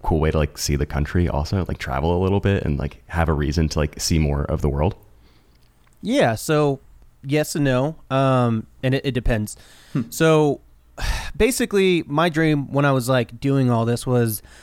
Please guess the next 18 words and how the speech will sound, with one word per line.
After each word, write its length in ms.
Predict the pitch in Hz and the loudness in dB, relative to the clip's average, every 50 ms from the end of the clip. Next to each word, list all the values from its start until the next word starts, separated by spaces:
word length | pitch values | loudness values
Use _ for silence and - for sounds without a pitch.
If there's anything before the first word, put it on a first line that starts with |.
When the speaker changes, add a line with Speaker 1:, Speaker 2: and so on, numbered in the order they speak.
| - - - | -20 -6 0
Speaker 2:
hey, 120 | 156 151 | 2 2
if 120 | 131 - 147 | 2 2 2
I 80 | 160 | 0
could 140 | - 185 151 | 2 0 0
have, 340 | 147 151 139 131 113 110 - _ _ _ _ _ _ _ | 2 2 2 2 0 -4 -10 _ _ _ _ _ _ _
you 100 | - 120 | -6 -4
know, 220 | 110 104 101 104 - - - - - - _ _ - | -2 -2 -4 -6 -8 -12 -20 -20 -20 -20 _ _ -6
twelve 240 | - 147 131 120 120 | -4 -2 -2 -2 -4
houses, 560 | 113 107 107 - - 64 64 - - - - - - - _ _ _ _ - - - - - | -6 -6 -6 -8 -10 -12 -12 -12 -16 -16 -18 -20 -20 -20 _ _ _ _ -20 -20 -20 -12 -6
uh, 380 | 120 120 117 113 110 110 113 - - - - - - _ - | -2 0 0 0 0 -2 -2 -6 -10 -16 -20 -20 -20 _ -18
specific 460 | - - 147 135 - 143 123 139 127 | -10 -8 -8 -6 -6 -4 -4 -4 -2
goal. 220 | 147 180 170 147 123 | 0 0 0 0 0
'Cause 100 | 123 131 | -2 -4
I 40 | |
was 80 | 135 120 | -4 -4
like, 240 | 127 120 117 - - | -4 -6 -8 -10 -10
that 180 | 131 143 139 | -10 -8 -4
means 440 | 143 131 127 123 127 147 147 - - | -2 -2 0 0 0 -2 -4 -8 -12